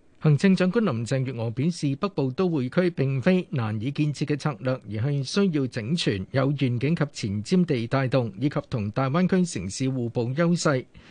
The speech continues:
佢又話，深圳從來冇睇低香港，但本港有啲人，包括政府官員在內，以大香港或小香港心態看待深港合作。佢認為兩種心態都不積極。李大偉報道。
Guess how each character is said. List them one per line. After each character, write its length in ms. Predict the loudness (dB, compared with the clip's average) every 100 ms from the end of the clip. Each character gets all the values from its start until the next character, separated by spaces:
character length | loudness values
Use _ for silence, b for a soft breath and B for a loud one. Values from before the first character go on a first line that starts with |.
| B
佢 120 | 0
又 120 | 2 2
話， 240 | 0 -4 -6
深 280 | 0 2 2
圳 260 | 0 -2
從 220 | -4 -4 -2
來 140 | -4
冇 240 | -2 -4 -4
睇 240 | -4 -2
低 260 | 0 2 4
香 200 | 2 2
港， 260 | -2 -6 -10 -4
但 180 | -2
本 140 | 0 0
港 200 | 2 2
有 200 | 0 -2
啲 260 | -6 -6 -2
人， 220 | -2 -2
包 180 | 0 0
括 80 | 0
政 260 | -2 0
府 160 | 0 -2
官 180 | 2 2
員 300 | 2 -4 -6
在 220 | -2 0
內， 240 | 0 -2 -4 _ B B
以 200 | 2 2 2
大 260 | -2 -2 2
香 220 | 4 4
港 240 | 0 -6 -6
或 200 | -2 -2
小 340 | -4 -8 -4 0
香 160 | 2
港 220 | 2 -2 -2
心 260 | -2 0
態 220 | 0 -2 -4 -16 B
看 180 | 0 0
待 260 | 2 -2 -2
深 220 | -2 -2
港 160 | -2 -4
合 80 |
作。 260 | -4 -4 -4 -6 B B
佢 100 | 0
認 200 | 2 2
為 180 | -4 -8 -4
兩 180 | -2
種 220 | 0 0 0
心 240 | 2 2
態 160 | 2 0
都 220 | 0 0
不 100 | -2
積 160 | -4 -4
極。 200 | -4 -6 b b b
李 160 | 0 2
大 160 | 0
偉 220 | 0 -4
報 120 | -2 -4
道。 160 | -4